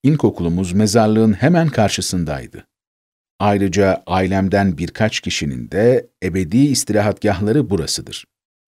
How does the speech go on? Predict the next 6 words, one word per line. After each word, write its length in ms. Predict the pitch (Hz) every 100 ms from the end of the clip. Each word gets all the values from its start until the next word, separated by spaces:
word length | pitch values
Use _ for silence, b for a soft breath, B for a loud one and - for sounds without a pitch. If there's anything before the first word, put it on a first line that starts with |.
| _ _ _ _ _ _ -
Birkaç 420 | 110 - 165 -
dakika 420 | 104 - 85 85
sonra 680 | - 90 67 - 110 147 - _
İlhami'nin 560 | 110 110 110 107 110 147
mezarını 580 | 123 110 107 95 85 67
buldum. 340 | 64 - -